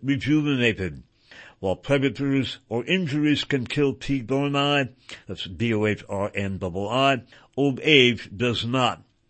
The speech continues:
They are effectively immortal. In the new paper, scientists searched the jellyfish's genome for the genes controlling this process. By examining the genes active at different phases of life,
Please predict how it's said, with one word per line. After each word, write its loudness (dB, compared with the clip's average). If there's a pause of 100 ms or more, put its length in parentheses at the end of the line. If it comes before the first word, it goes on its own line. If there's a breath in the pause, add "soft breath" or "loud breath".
(560 soft breath)
They 6
are 4 (260)
effectively 0 (920)
immortal. -2 (1700 soft breath)
In 2
the 2
new 4
paper, 4
scientists 0
searched -2
the -6
jellyfish's 0
genome 2
for -2
the -2
genes 0
controlling 0
this -4
process. -4 (680 loud breath)
By 2
examining 0
the -2
genes -2
active 0
at -6
different -4
phases -2
of -4
life, 0